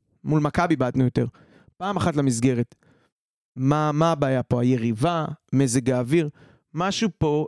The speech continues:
לא מתפקד, זה אפילו לא ברמה של, אה, אתה יודע, טירה נגדנו בעטו למסגרת יותר.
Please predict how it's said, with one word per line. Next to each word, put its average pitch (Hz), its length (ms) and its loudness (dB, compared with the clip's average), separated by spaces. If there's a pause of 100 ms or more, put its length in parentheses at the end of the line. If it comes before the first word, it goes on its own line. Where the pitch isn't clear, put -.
לא 160 140 4
מתפקד, 190 440 0
זה 131 100 0
אפילו 208 360 0
לא 202 120 2
ברמה 175 360 0
של, 180 300 2
אה, 165 120 2 (160)
אתה - 120 -6
יודע, 185 140 2
טירה 277 360 2
נגדנו 147 440 0
בעטו 147 260 2
למסגרת 135 520 0
יותר. 127 280 -2